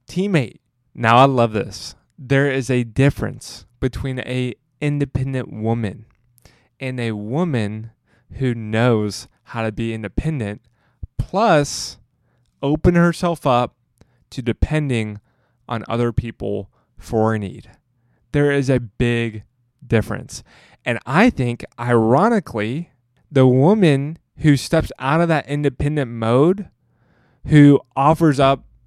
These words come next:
space for the other man or the partner to step up, I think that <laughs> takes way more strength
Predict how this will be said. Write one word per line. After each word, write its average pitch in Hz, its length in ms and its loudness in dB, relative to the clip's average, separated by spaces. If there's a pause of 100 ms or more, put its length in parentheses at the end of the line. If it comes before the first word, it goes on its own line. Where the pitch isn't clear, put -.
(100)
space - 640 -2 (100)
for 147 200 -2
the 135 160 2
other 147 180 4
man 143 560 -2
or 123 220 0
the 117 100 -4
partner 143 460 -4
to 123 80 -4
step 139 280 -4
up, 160 220 -2 (800)
I 214 100 2
think 233 220 2
that 180 140 2
<laughs> - 0 -
takes 185 260 2
way 143 420 2
more 165 300 2
strength 123 560 -6